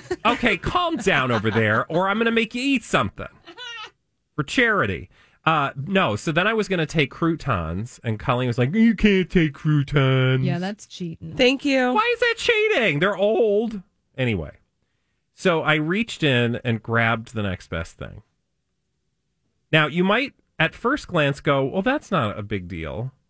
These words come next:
Speaker 1: Can you see this?
Speaker 3: Oh, it's Oikos triple zero. I bet I know whose that is.
Speaker 1: Well, I bet I know whose it is too, but just wait, there's more.
Speaker 3: Okay.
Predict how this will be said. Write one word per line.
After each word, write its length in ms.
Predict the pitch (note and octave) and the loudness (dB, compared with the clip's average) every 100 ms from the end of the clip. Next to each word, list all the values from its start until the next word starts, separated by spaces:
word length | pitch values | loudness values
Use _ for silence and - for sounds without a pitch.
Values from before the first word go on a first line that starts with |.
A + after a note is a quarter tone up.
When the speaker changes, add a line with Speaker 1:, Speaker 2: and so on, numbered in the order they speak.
| _ | _
Speaker 1:
Can 120 | - | -10
you 60 | A#2 | -10
see 220 | - C3+ | -6 -6
this? 460 | C#3+ F3+ G3 - _ _ _ _ _ _ _ _ - - | -4 -6 -6 -14 _ _ _ _ _ _ _ _ -20 -2
Speaker 3:
Oh, 100 | G4+ | 2
it's 180 | C4 - - | 2 0 0
Oikos 500 | C#4 D4+ E4+ D4+ - | 0 2 2 0 -2
triple 400 | - F#4+ - C#4 | -6 -6 -2 -4
zero. 500 | A3 D4 D4+ A3+ F3+ _ - - - - | -2 0 4 4 2 _ -20 -20 -6 0
I 80 | |
bet 160 | C4+ F4+ | 4 4
I 100 | F#4 | 4
know 160 | C4 A#3 | 2 2
whose 220 | B3 G3+ | 2 2
that 200 | G3 F3+ | 4 4
is. 200 | F3+ D3+ | 4 2
Speaker 1:
Well, 160 | B2 G#2 | 0 2
I 120 | B2+ | 0
bet 160 | B2 C3+ | 2 0
I 80 | |
know 180 | C3 B2+ | 2 2
whose 220 | B2 A2 | 2 0
it 60 | A2 | 0
is 140 | G#2 | -2
too, 220 | - E3 A2+ | 0 0 0
but 160 | G#2 | -2
just 220 | - - | -4 -4
wait, 200 | A2 F#2 | -2 -2
there's 240 | - E2 F#2 | -2 -4 -2
more. 240 | F#2+ F2 - | -2 -2 2
Speaker 3:
Okay. 400 | G3 F#3+ F3+ | 2 2 -4